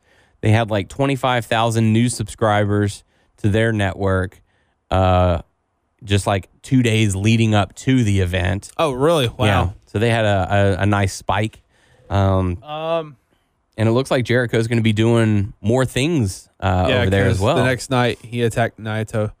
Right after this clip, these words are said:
Speaker 1: Yeah.
Speaker 2: And, um, I guess he's gonna have a feud with him and stuff. And he's, you know, he's not your W W E Jericho.
Speaker 1: No, definitely not.
Speaker 2: Fuck
Speaker 1: And I
Speaker 2: you, fuck
Speaker 1: <laughs>
Speaker 2: you. You know, put, like, the, uh,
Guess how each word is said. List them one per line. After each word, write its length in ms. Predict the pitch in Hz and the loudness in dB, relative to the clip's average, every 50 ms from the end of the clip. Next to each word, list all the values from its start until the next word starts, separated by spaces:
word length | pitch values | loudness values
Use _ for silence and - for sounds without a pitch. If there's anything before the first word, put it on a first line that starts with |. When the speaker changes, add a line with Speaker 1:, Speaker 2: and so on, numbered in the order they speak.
| _ _ - | _ _ -6
Speaker 1:
Yeah. 340 | 107 143 - 127 185 - 98 | -4 -2 -2 -2 -2 -2 -4
Speaker 2:
And, 380 | 95 101 107 107 107 104 101 101 | -6 -10 -12 -12 -12 -12 -12 -12
um, 600 | 104 104 104 101 101 101 98 98 - _ _ _ _ _ - | -12 -12 -12 -12 -14 -14 -16 -20 -20 _ _ _ _ _ -20
I 40 | 101 | -20
guess 220 | 104 107 - - | -20 -20 -20 -20
he's 100 | 113 101 | -20 -20
gonna 140 | - 113 104 | -16 -12 -10
have 100 | 101 107 | -10 -10
a 40 | 101 | -10
feud 260 | - - 110 107 104 | -12 -14 -12 -12 -12
with 160 | 101 101 95 | -12 -12 -14
him 260 | - 110 107 107 104 104 | -16 -18 -18 -18 -20 -20
and 120 | 101 95 | -20 -20
stuff. 320 | _ - 107 104 107 101 - | _ -16 -16 -16 -16 -16 -18
And 280 | 107 104 98 98 101 _ _ _ _ _ _ _ _ _ _ _ _ _ _ _ _ _ _ _ _ _ _ _ _ _ _ _ _ _ _ _ _ _ _ | -20 -20 -20 -20 -20 _ _ _ _ _ _ _ _ _ _ _ _ _ _ _ _ _ _ _ _ _ _ _ _ _ _ _ _ _ _ _ _ _ _
he's, 280 | _ - 175 185 160 - | _ -10 -8 -8 -10 -10
you 120 | 160 196 190 | -8 -4 -2
know, 220 | 160 139 135 127 104 - _ _ _ _ _ _ _ _ _ _ _ _ _ _ - | 0 0 -2 -4 -6 -12 _ _ _ _ _ _ _ _ _ _ _ _ _ _ -20
he's 160 | 135 131 131 | -16 -8 -4
not 220 | 156 156 143 - | -4 -4 -4 -6
your 80 | 143 131 | -8 -10
W 240 | 120 135 131 127 123 | -6 -6 -6 -6 -6
W 180 | 117 117 120 117 | -8 -10 -12 -14
E 20 | |
Jericho. 500 | 113 107 113 110 104 98 - 104 104 98 - - - _ _ - | -14 -14 -12 -12 -12 -12 -12 -12 -12 -12 -12 -16 -20 _ _ -10
Speaker 1:
No, 300 | - 120 117 110 95 87 | -4 -2 0 0 0 0
definitely 380 | 85 104 110 104 - 101 95 95 | 0 0 0 0 0 0 0 2
not. 360 | 90 101 107 95 85 82 - _ _ _ _ _ - 185 185 _ | 2 2 0 0 -2 -4 -8 _ _ _ _ _ -20 -20 -12 _
Speaker 2:
Fuck 120 | - 440 262 | -2 0 2
Speaker 1:
And 80 | 285 | 2
I 60 | 302 294 | 4 4
Speaker 2:
you, 300 | 359 330 302 254 220 196 | 4 4 2 2 0 0
fuck 340 | - 139 - - - - 104 | 2 2 2 4 4 4 4
Speaker 1:
<laughs> 300 | 370 381 - - 208 185 | 4 4 4 2 0 0
Speaker 2:
you. 40 | 185 | 0
You 60 | 202 | 0
know, 200 | 196 180 175 175 | 0 2 0 0
put, 320 | 165 - - 180 185 175 175 | -2 0 2 2 2 0 0
like, 300 | 175 160 156 151 - _ | 0 0 0 0 -2 _
the, 100 | - 139 | -2 0
uh, 580 | 135 85 92 127 127 120 120 117 113 107 101 | 0 0 0 0 0 2 2 2 0 0 -2